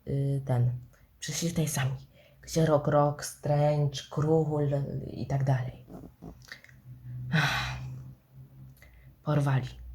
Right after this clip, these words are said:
porwali ich. Porwali ich, znaczy nie porwali, porwali Strange'a. A, no, Blix Power za nim poszli. Gdzie?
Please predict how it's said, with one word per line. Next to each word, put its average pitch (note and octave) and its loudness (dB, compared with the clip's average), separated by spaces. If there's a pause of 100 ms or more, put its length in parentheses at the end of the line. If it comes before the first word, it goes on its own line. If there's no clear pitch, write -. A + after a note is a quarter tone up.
(160)
porwali C#3 0
ich. - -20 (2250)
Porwali C#3 2
ich, - -6
znaczy C#3 0
nie G3 6
porwali, C#3 4
porwali C#3+ 2
Strange'a. C3+ 4 (1300)
A, C3 6 (1900)
no, C#3+ 4 (500)
Blix C#3+ 2
Power D3 4 (200)
za B2 0
nim C3+ 8
poszli. - 0 (1600)
Gdzie? B2+ 4